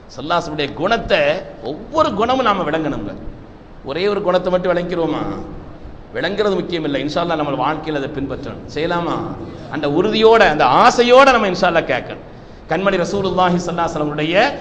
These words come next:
ஏராளமான குணங்கள், குர்ஆன் சொல்லுகிறது அந்த குணங்களை, ஹதீஸிலே வலியுறுத்தப்பட்டிருக்கிறது, அல்லாஹ்வுடைய ரசூல் சொல்லி தந்தவைகள், ஏராளமான குணங்கள். ஒரே ஒரு குணத்தை பாடமாக இன்ஷா அல்லாஹ் நம்முடைய வாழ்க்கையில பற்றி நடக்க வேண்டும் என்பதற்காக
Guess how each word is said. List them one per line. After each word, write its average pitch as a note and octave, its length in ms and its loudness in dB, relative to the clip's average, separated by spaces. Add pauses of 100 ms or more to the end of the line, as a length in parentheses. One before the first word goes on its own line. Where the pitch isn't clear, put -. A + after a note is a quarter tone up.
(200)
ஏராளமான C#4 880 8
குணங்கள், D#4 540 8 (360)
குர்ஆன் G#3+ 280 4
சொல்லுகிறது A#3+ 400 4
அந்த G#3+ 160 2
குணங்களை, B3+ 540 4 (200)
ஹதீஸிலே A#3+ 400 4
வலியுறுத்தப்பட்டிருக்கிறது, C4+ 1160 6
அல்லாஹ்வுடைய B3 460 8
ரசூல் C#4+ 180 0
சொல்லி C#4 300 6
தந்தவைகள், D4 760 8 (240)
ஏராளமான D4 680 8
குணங்கள். G#3+ 420 2
ஒரே G3+ 360 6
ஒரு A#3 220 8
குணத்தை F3+ 400 2
பாடமாக E3 720 6
இன்ஷா C#3 180 -4
அல்லாஹ் E3+ 100 0
நம்முடைய D3+ 400 0
வாழ்க்கையில F3+ 460 4 (160)
பற்றி F3 240 2
நடக்க F#3+ 280 2
வேண்டும் E3 180 2
என்பதற்காக D#3+ 720 6